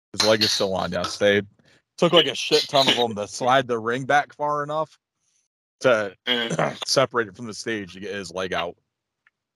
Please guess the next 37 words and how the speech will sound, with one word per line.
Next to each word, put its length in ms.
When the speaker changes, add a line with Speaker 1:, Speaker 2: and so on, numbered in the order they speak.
Speaker 2:
Yeah. 320
'Cause 100
I 120
thought 160
he'd 200
been 160
in, 40
like, 160
a 80
wheelchair 640
for 160
a 80
while. 400
But 100
maybe 120
not. 380
Speaker 1:
Yeah. 240
Well, 100
the 80
big 200
thing 180
with 100
that, 160
that 140
kinda 220
takes 260
him 100
out 160
of 80
it, 220
the 240
match 280
at 140
Double 240
or 140
Nothing. 480
Speaker 2:
Yeah. 280